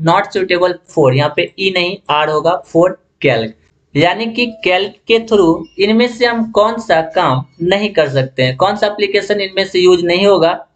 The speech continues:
calc के लिए। पहला है balance sheet preparation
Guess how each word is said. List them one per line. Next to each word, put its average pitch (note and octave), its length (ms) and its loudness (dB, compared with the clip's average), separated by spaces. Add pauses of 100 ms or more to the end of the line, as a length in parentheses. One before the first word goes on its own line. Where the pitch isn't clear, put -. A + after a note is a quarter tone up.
calc E3 320 2
के C3+ 80 -2
लिए। A2+ 220 -2 (280)
पहला F3 320 2
है F#3+ 180 -4 (100)
balance D#3+ 460 0
sheet F3+ 240 -2
preparation E3+ 640 0